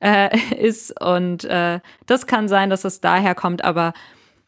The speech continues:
ja, alles in allem finde ich, Italien kommt grad wieder so ein bisschen und wird interessanter. Äh,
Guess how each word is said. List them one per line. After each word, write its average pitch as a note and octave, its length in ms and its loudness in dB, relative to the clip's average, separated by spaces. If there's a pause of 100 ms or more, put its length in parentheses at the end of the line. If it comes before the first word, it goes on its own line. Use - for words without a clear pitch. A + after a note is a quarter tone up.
(180)
ja, F3 300 2
alles F3+ 200 0
in F3+ 120 -4
allem G3+ 240 0
finde G3+ 180 -2
ich, - 80 -6
Italien G3 440 0
kommt G3+ 340 0
grad D3+ 340 -2
wieder D#3 220 0
so D#3 100 -6
ein D3+ 60 -4
bisschen F3 320 -2
und F3+ 100 -2
wird F#3 140 0
interessanter. F3+ 1200 0
Äh, F3 40 -6